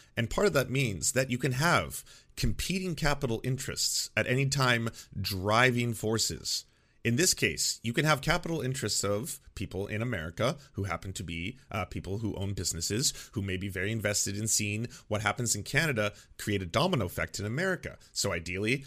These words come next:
if we can do this in Canada, maybe they'll lower all the restrictions in that country, and then we can have all the restrictions lowered here.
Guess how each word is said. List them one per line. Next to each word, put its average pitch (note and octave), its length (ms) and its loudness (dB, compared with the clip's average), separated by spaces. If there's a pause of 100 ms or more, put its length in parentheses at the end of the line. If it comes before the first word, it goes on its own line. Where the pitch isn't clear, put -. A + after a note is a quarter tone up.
if - 120 -8
we G2 60 -4
can F#2 140 -8
do G2 100 -6
this F2+ 160 -2
in E2 80 -6
Canada, C#3 460 4 (160)
maybe A2 220 2
they'll G#2 140 0
lower G2+ 280 0
all F#2+ 100 0
the F#2 80 -2
restrictions F2+ 480 -4
in E2+ 60 -8
that A#2 180 0
country, B2 400 0 (160)
and A#2 140 0
then B2+ 220 6
we A#2+ 60 0
can A2 120 -6
have G2 160 -2
all F#2+ 100 0
the F2+ 80 -4
restrictions F2+ 460 -4
lowered D2+ 180 -6
here. C3+ 320 4